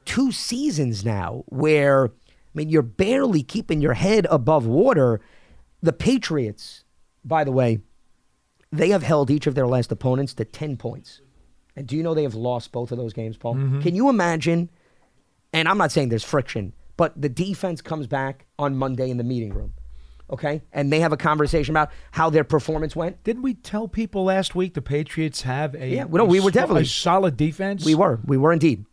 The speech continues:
Speaker 1: That, not that I'm saying that's a surprise. I'm just saying that
Speaker 2: Oh,
Speaker 1: all
Speaker 2: okay.
Speaker 1: I'm saying is, is that you hold a team to ten points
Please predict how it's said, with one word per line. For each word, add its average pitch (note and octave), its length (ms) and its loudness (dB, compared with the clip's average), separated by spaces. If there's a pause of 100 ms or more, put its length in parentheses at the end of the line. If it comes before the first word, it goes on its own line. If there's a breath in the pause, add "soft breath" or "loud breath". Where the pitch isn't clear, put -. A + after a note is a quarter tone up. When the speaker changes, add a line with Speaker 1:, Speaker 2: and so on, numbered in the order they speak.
Speaker 1:
That, E3+ 160 -2
not A#3+ 140 2
that A#3+ 100 4
I'm F3+ 140 2
saying G#3 200 4
that's E3+ 160 2
a D#3+ 60 -2
surprise. D#3+ 480 0
I'm E3+ 100 -2
just F3+ 200 0
saying B3 240 2
that F3 120 6
Speaker 2:
Oh, D3+ 160 2 (360 loud breath)
Speaker 1:
all A3 140 6
Speaker 2:
okay. A3+ 80 4
Speaker 1:
I'm F#3 80 -2
saying A3+ 300 2
is, D#3 160 4
is B2+ 120 0
that D3 200 4 (240 soft breath)
you E3+ 180 2
hold A3+ 580 4
a E3+ 80 0
team G#3+ 360 -10
to D3+ 120 -6
ten G#3+ 400 -12
points F#3 340 -6